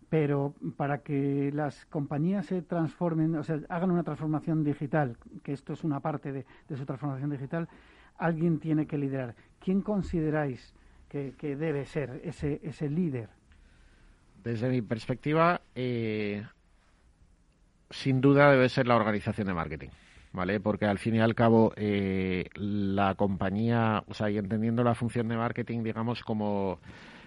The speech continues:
Speaker 2: eh, el valedor de la marca y el que quiere acercarla al consumidor. Eh, al final es el que tiene definidas muy bien las necesidades de los consumidores,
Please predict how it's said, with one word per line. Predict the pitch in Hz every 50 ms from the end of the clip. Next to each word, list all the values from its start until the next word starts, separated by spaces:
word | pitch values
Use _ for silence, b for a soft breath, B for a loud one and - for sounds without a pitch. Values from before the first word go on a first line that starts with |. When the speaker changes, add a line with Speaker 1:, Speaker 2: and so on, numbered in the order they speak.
| B B -
Speaker 2:
eh, | - - 101 101 98 98 98 95 90 - -
el | 107 107 104 98 101 101 98
valedor | 98 104 104 104 107 107 123 127 127
de | 123 120
la | 117 117
marca | 135 143 131 - 147 143 147 151 - -
y | - 104 117 110 107 107 104 101 101 101
el | 101 104 98
que | - 107 104 101
quiere | 90 101 107 107
acercarla | 104 98 - 101 92 - 104 101 104 101
al | 98 82
consumidor. | - 92 87 - - 85 87 82 82 82 - - - - -
Eh, | - 92 92 92 95 95 92 92 92 85 - -
al | - 110 104 95
final | - - 110 117 120 117 110
es | 110 107 -
el | 117 110 107
que | - 110 101
tiene | - 110 110 104 104 101 101 98 95 98 98 92
definidas | 90 98 95 - - 98 107 104 98 95 90 -
muy | 107 107 107 107
bien | 107 107 107 104 95 95 90
las | 98 98 85 80
necesidades | 98 92 - 90 - - 98 104 110 101 95
de | 101
los | 101 98 -
consumidores, | - 98 92 - - 98 95 98 98 110 113 113 117 120 117 - -